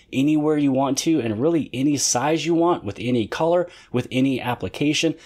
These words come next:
The only thing is that it will kind of turn on your always on display, which a lot of people do use anyways.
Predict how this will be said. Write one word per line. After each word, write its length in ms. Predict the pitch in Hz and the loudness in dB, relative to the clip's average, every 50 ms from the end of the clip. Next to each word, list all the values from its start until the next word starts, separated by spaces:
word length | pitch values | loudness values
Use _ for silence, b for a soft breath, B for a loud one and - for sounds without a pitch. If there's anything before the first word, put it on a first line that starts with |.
| B B B B | B B B B
The 120 | - 127 - | -4 -2 0
only 220 | 147 170 175 170 | 2 2 2 2
thing 280 | 165 - 180 180 180 156 | 2 2 2 2 2 2
is 100 | 135 123 | 2 2
that 160 | 135 135 131 | 0 2 2
it 120 | 131 107 | 2 0
will 420 | 117 110 117 131 151 165 180 190 170 | 0 0 0 2 2 2 2 0 -2
kind 320 | - - - 175 175 170 | -6 -6 -2 0 0 0
of 80 | 147 - | 0 -2
turn 240 | - - 156 147 147 | -4 -4 -2 0 0
on 160 | 147 151 151 | 0 2 0
your 120 | 143 123 | 0 0
always 280 | - 131 139 143 139 131 | 0 2 2 2 2 2
on 100 | 135 127 | 0 0
display, 420 | 120 117 - - - 139 143 147 | 0 -2 -2 -2 -2 0 0 2
which 160 | 147 139 131 | 0 0 0
a 40 | 131 123 | 0 0
lot 200 | 135 151 175 190 | 0 0 0 0
of 140 | 175 - | 0 -2
people 320 | - - 175 165 - 165 160 | -2 -4 -4 0 0 0 0
do 380 | 135 107 90 113 135 170 180 | 0 0 0 2 2 2 2
use 340 | 170 156 165 175 180 160 131 - | 0 0 0 2 2 0 0 -2
anyways. 560 | - 165 196 196 151 131 131 131 131 127 | -2 0 0 2 0 0 0 -2 -2 -4